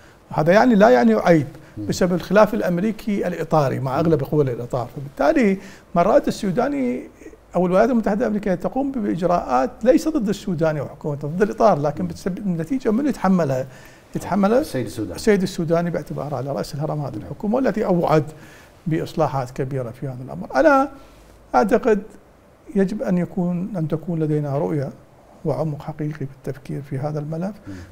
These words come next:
Speaker 1: وأن يكون لدينا متصدين حقيقيين بالتفاوض مع الجانب الأمريكي بالشكل الذي يضمن،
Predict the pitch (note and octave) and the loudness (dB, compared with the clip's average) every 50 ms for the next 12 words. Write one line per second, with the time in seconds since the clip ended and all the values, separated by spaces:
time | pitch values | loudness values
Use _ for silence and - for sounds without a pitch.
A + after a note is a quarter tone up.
0 | - - F#3+ F3 E3+ E3+ E3+ - E3+ D#3+ D#3+ D3+ D3+ D3+ C#3+ D3+ D3+ D3 C#3+ C#3+ | -10 -4 -4 -2 -2 -2 -4 -6 -6 -4 -4 -4 -4 -4 -4 -4 -4 -6 -6 -8
1 | C#3 C#3+ D3+ - - C#3+ C3 C3+ F#3+ F#3 D#3+ - D#3 D3+ - C#3 C3+ - C#3 C3+ | -8 -10 -10 -12 -10 -12 -8 -4 -4 -4 -4 -4 -8 -10 -8 -10 -10 -8 -8 -8
2 | C#3+ D3 C#3+ C3+ B2+ B2+ A#2+ A#2 - - B2 - - G#3+ A3 G3 E3 C#3+ C#3+ B2+ | -6 -6 -6 -6 -6 -8 -10 -12 -10 -12 -10 -4 0 0 2 2 0 -4 -4 -6
3 | B2 C#3 C#3 E3 D#3+ C#3+ C#3+ C#3 C#3 C#3 C3 C#3 C#3 C3+ C#3 C3+ - C#3 B2+ C#3+ | -8 -8 -8 -6 -6 -4 -4 -6 -8 -8 -8 -8 -6 -8 -8 -8 -10 -12 -12 -12
4 | - - - - - - - - - D#3+ D3 - - - G3 - - E3+ D#3 D3 | -14 -18 -20 -20 -20 -20 -18 -8 -6 -6 -6 -6 -6 -8 -8 -6 -4 -4 -2 -2
5 | C#3+ C#3 D3 C#3 C3+ D#3+ F#3+ G3 F3+ D#3 C3 B2 | -2 -2 -2 -2 -2 -2 -2 -2 -2 -2 -2 -2